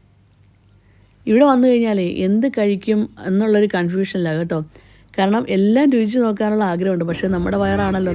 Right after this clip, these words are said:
നമ്മൾ നോക്കണമല്ലോ. അതുകൊണ്ട് തന്നെ നമുക്ക് എല്ലാം രുചിച്ച് നോക്കാൻ പറ്റില്ല, എങ്കിലും ഏതാ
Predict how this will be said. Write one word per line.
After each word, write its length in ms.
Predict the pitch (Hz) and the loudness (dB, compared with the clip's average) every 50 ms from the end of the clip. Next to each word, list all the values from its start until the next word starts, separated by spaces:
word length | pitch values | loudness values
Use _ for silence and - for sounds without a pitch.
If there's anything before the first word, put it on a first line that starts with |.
| 170 | -2
നമ്മൾ 220 | 165 165 170 180 196 202 196 | -2 -2 -2 -2 0 0 0
നോക്കണമല്ലോ. 520 | 185 185 175 - 190 185 180 170 165 160 - - - - - - - - - - - - - | 0 -2 -2 -2 -2 -2 0 -2 -2 -4 -4 -8 -10 -12 -12 -14 -14 -14 -12 -12 -8 -4 -2
അതുകൊണ്ട് 340 | 175 185 196 214 233 240 285 269 | 2 4 4 4 4 4 4 2
തന്നെ 180 | 233 202 202 123 - - | 2 2 0 -2 -4 -4
നമുക്ക് 260 | 226 202 202 190 233 240 269 - 202 190 | -4 -2 -2 0 0 0 0 0 0 0
എല്ലാം 320 | 196 208 226 254 311 359 339 311 | 2 2 2 2 2 2 2 0
രുചിച്ച് 240 | 254 226 - 277 240 | 0 0 0 -2 -2
നോക്കാൻ 260 | 233 214 - 226 220 220 | -2 -2 -2 0 0 0
പറ്റില്ല, 300 | 202 185 180 196 190 190 196 190 185 | -2 -2 -4 -4 -2 -2 -2 -2 -2
എങ്കിലും 320 | 180 185 180 190 202 254 285 - - - - 196 190 - - - - - - - 202 196 208 | -2 -2 0 2 0 0 0 -4 -8 -10 -10 -10 -12 -14 -16 -16 -14 -10 -4 0 4 6 6
ഏതാ 260 | 220 240 269 285 | 8 8 6 6